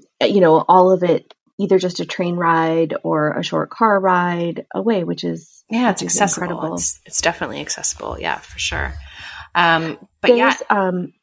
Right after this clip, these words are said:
Speaker 1: sorry, I was gonna mention really quickly, I know that you talked about going to the Cotswolds.
Speaker 2: Mm-hmm.
Speaker 1: Um, we went to the Cotswolds last year, and I highly recommend the Cotswolds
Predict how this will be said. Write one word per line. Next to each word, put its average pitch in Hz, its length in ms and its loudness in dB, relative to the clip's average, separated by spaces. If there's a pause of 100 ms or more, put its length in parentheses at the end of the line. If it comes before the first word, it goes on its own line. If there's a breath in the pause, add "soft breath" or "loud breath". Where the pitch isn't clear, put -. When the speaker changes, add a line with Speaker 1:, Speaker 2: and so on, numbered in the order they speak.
(180)
Speaker 1:
sorry, 196 220 2
I 170 60 -2
was 180 100 0
gonna 214 140 2
mention 185 340 -2
really 175 220 0
quickly, 170 460 -2
I 190 100 2
know 202 180 2
that 240 140 2
you 214 120 0
talked 185 220 -2
about 175 200 -2
going 170 180 -2
to 165 60 -16
the 160 80 -10
Cotswolds. 240 840 0 (200 soft breath)
Speaker 2:
Mm-hmm. 196 360 -4
Speaker 1:
Um, 185 460 2 (180)
we 233 220 8
went 320 160 6
to 277 40 6
the 240 60 6
Cotswolds 208 440 0
last 170 260 -2
year, 165 100 4
and 156 120 4
I 160 40 -2
highly 202 300 4
recommend 170 380 -2
the 156 40 -4
Cotswolds 156 580 -2